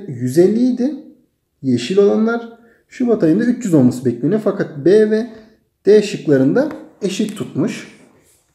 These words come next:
O zaman ben A şık-,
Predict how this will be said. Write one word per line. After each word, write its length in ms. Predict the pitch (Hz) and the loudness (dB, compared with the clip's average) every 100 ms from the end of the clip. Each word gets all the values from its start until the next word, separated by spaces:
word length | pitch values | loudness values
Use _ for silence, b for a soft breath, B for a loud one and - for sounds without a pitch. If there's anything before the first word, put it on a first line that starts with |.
| _ _ - - - - | _ _ -4 -4 -6 -2
O 100 | 180 | 0
zaman 360 | 185 226 233 226 | 2 2 0 0
ben 460 | 240 240 - - _ _ b b b b b b b b b b _ | 0 -2 -4 -16 _ _ b b b b b b b b b b _
A 220 | 214 240 | -2 0
şık-, 320 | - 180 - | 0 -6 -14